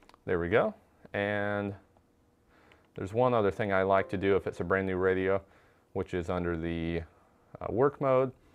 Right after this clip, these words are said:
Just make sure that display mode is set to channel instead of frequency, but, uh, we've already used this radio before, so it is. Perfect.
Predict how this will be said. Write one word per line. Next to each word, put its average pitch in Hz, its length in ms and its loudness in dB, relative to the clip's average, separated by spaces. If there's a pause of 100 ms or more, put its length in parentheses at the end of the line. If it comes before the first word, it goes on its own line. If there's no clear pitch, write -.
(300)
Just - 220 -4
make 92 180 0
sure 92 140 -2
that 85 160 2
display 87 320 -4
mode 87 220 0
is 78 100 -4
set - 200 0
to 82 60 -6
channel 98 440 -2
instead 85 280 -2
of - 80 -4
frequency, 113 440 -2
but, 80 240 -2 (380)
uh, 82 60 0
we've 110 200 4
already 95 240 8
used 92 180 0
this 92 180 -2
radio 92 240 2
before, 110 340 -2
so 90 220 0
it 85 80 0
is. 135 240 2 (680)
Perfect. 110 420 -2